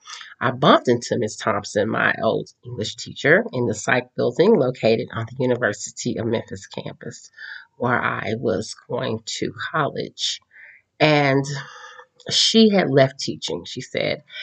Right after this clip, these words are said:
and she was studying to become a psychologist. And in my mind, quite frankly, I was like, "Why? You nearly ruined <laughs> my elementary school years." So finally to sixth grade,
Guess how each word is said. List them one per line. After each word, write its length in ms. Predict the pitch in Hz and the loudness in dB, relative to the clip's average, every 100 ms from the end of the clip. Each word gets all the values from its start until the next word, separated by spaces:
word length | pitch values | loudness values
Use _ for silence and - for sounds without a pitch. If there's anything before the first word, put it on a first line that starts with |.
| - - - - | -14 -14 -14 0
and 200 | 170 160 | 2 4
she 200 | - 165 | 4 4
was 180 | 156 - | 4 6
studying 320 | 139 139 135 | 6 8 2
to 100 | 139 | -4
become 300 | 127 127 123 | -6 -2 0
a 60 | |
psychologist. 920 | 123 135 135 - 254 302 131 107 110 117 | 2 2 4 4 4 4 0 0 -2 -2
And 100 | - | -2
in 200 | 113 135 | -2 -2
my 240 | 185 214 | 2 4
mind, 480 | 135 107 76 - 117 - | 4 4 2 0 -4 -6
quite 340 | - - 131 127 | -2 2 2 2
frankly, 480 | - 170 170 170 120 | 4 6 4 0 0
I 180 | 123 131 | 2 2
was 240 | 120 117 - | 0 -4 -4
like, 220 | - - - - _ _ _ _ _ | -6 -6 -14 -18 _ _ _ _ _
"Why? 600 | 143 139 113 - 69 - - _ _ _ - - - - _ | 2 6 6 4 0 -4 -10 _ _ _ -20 -20 -20 -20 _
You 160 | - 139 | -2 4
nearly 360 | 143 139 123 135 | 6 6 4 0
ruined 640 | 139 156 165 127 90 151 - | 4 8 10 10 6 2 6
<laughs> 440 | 214 160 - - - | 6 6 4 -2 4
my 160 | 135 | 4
elementary 520 | - 135 131 127 - 113 | 4 0 0 -2 -4 -8
school 340 | - 135 117 | -2 0 0
years." 480 | 76 - - 151 - - _ _ _ _ _ _ _ _ _ _ _ _ _ _ _ _ | -2 -6 -10 -10 -12 -18 _ _ _ _ _ _ _ _ _ _ _ _ _ _ _ _
So 400 | - 254 226 220 | 0 8 10 8
finally 680 | 214 226 247 254 247 240 233 - - - | 6 4 8 10 10 8 4 -2 -4 4
to 240 | 196 185 | 6 6
sixth 320 | 180 170 160 | 6 0 -2
grade, 440 | - 120 123 123 | -2 2 4 2